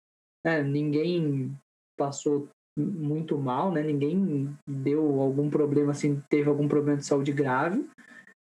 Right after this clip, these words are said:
E, ao mesmo tempo, eles conseguiram contornar, conseguiram ir adiando ali um pouquinho cada, cada chave, cada sorteio e tudo, e o próprio torneio, pra fazer com que as coisas dessem certo.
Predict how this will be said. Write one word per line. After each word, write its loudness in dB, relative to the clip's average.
E, 2
ao 2
mesmo 4
tempo, 2
eles 2
conseguiram 4
contornar, 4
conseguiram 2
ir 4
adiando 4
ali 6
um 2
pouquinho 2
cada, 0
cada 0
chave, -2
cada 2
sorteio 2
e 2
tudo, 2
e 4
o 2
próprio 2
torneio, 4
pra 4
fazer 6
com 6
que 6
as 6
coisas 6
dessem 6
certo. 2